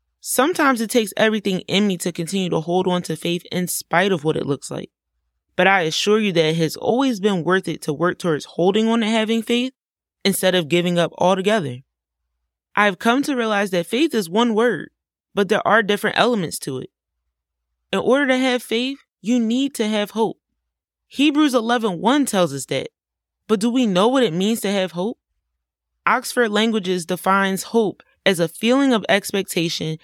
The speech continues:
and a desire for a certain thing to happen. So in order to have hope, you have to start with having a feeling of expectation that whatever you're praying for and believing God to do will be done.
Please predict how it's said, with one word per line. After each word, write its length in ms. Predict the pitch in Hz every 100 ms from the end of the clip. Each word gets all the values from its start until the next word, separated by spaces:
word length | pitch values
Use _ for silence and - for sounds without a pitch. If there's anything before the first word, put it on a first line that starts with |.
| _
and 160 | 180 185
a 40 |
desire 520 | 156 151 143 170 208
for 180 | 214 170
a 60 | 143
certain 360 | - 220 220
thing 280 | 214 190 180
to 120 | 170
happen. 480 | 165 160 135 - 165 - _ _ _ _ _ _ _
So 200 | - 240
in 100 | 214
order 280 | - 233 285
to 100 | 240
have 240 | 233 214 170
hope, 340 | 180 233 - _ _ _ _
you 140 | - 269
have 120 | 302
to 100 | 226
start 360 | - 233 262 -
with 160 | 208
having 260 | 214 208 202
a 100 | 160
feeling 380 | - 220 240 190
of 80 | -
expectation 840 | 196 - 247 - 220 214 - 147 156 _ -
that 140 | 196
whatever 360 | 160 175 208 262
you're 180 | 262 262
praying 380 | - 254 262 247
for 200 | 180 170
and 180 | 170 175
believing 420 | 165 202 214 185
God 240 | 190 202
to 100 | -
do 380 | 147 170 220 233 _ -
will 320 | - 233 277
be 180 | 196 202
done. 420 | 208 262 143